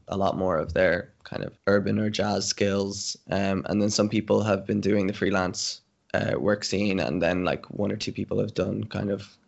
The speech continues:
company. Like, I think one, only one girl in my year has gone with the Staatstheater in Germany. And then everybody else is doing freelance work or commercial work. So that's kind of the split. I like to think our school was building or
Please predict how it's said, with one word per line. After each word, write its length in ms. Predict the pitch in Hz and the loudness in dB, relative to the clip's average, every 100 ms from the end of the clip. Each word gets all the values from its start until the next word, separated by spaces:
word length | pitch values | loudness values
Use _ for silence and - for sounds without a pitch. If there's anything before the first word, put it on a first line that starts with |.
| - | -10
company. 560 | - 101 104 95 92 - | -4 -4 -2 0 -2 -2
Like, 200 | 92 104 | -2 0
I 60 | |
think 160 | 117 120 | 0 0
one, 480 | 117 117 113 113 - - - | 0 0 0 -2 -8 -8 2
only 140 | 143 | 4
one 160 | 143 147 | 6 6
girl 140 | 147 | 6
in 60 | 139 | 4
my 60 | 127 | 4
year 180 | 117 | 2
has 140 | 117 107 | 0 0
gone 260 | 104 107 | 2 2
with 100 | 104 | 0
the 60 | 107 | -4
Staatstheater 720 | - 95 101 - 104 98 98 | -2 -2 -2 -4 -2 0 -2
in 220 | 101 104 107 | -2 -6 -6
Germany. 500 | 101 98 98 92 110 - - - | -4 -2 -2 -4 -8 -20 -12 -4
And 160 | 95 | 0
then 140 | 95 85 | 0 0
everybody 440 | 98 101 101 98 | 0 0 2 4
else 260 | 98 87 101 | 4 4 0
is 100 | 95 | -2
doing 500 | 98 98 95 95 95 - | 0 0 0 -4 -8 -8
freelance 600 | - 98 92 90 101 - | -2 0 0 0 -4 0
work 360 | 92 98 - - | 0 0 -6 -2
or 540 | 87 82 82 92 - | 0 0 0 -2 -4
commercial 400 | - - - - | -8 -6 -4 -4
work. 280 | - - - - _ | -4 -6 -10 -20 _
So 180 | - 101 | -4 0
that's 240 | 98 98 | 2 0
kind 480 | - - 117 110 110 | -8 -4 2 2 2
of 160 | 104 98 | 0 -2
the 80 | 95 | -4
split. 540 | - 110 113 143 - - _ _ - | -2 2 2 2 -6 -14 _ _ -4
I 400 | - 98 110 107 107 | 2 4 4 2 -2
like 400 | 107 101 98 - | 0 2 0 -4
to 80 | |
think 280 | 107 110 107 | -4 -2 0
our 100 | 101 | 0
school 360 | 104 - 104 101 | -2 0 2 2
was 140 | 98 | 0
building 540 | 98 104 101 98 98 98 | 0 2 2 0 -2 0
or 300 | 101 98 - | 2 2 0